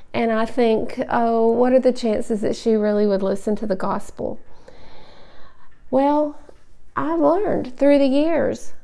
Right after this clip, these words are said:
that it is not up to Cindy Colley to decide who might be willing to listen to the gospel. I don't wanna wear my high heels. I don't wanna wear my, um, uh, those spike heels around people who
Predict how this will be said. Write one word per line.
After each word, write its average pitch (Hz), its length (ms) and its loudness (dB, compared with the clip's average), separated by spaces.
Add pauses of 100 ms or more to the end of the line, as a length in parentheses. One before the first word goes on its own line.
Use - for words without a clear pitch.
that 240 400 0
it 330 140 4
is 311 140 0
not 262 300 2
up 285 240 0
to 294 120 0
Cindy 277 320 0
Colley 269 540 0
to 254 160 2
decide 247 640 -2
who 247 480 2 (220)
might 254 300 0
be 269 140 6
willing 262 340 4
to 254 100 0
listen 240 300 0
to 254 100 -2
the 247 80 0
gospel. - 640 -4 (120)
I 285 60 -4
don't 294 140 4
wanna 320 200 6
wear 277 140 4
my 240 180 0
high 233 220 0
heels. 208 420 0 (100)
I 254 80 0
don't 294 140 6
wanna 320 180 6
wear 254 200 4
my, 220 220 0 (640)
um, 202 440 0 (520)
uh, - 80 -4 (340)
those 233 360 2 (120)
spike 247 400 -2
heels 220 520 4 (120)
around 214 520 2 (340)
people 254 320 4
who 220 320 4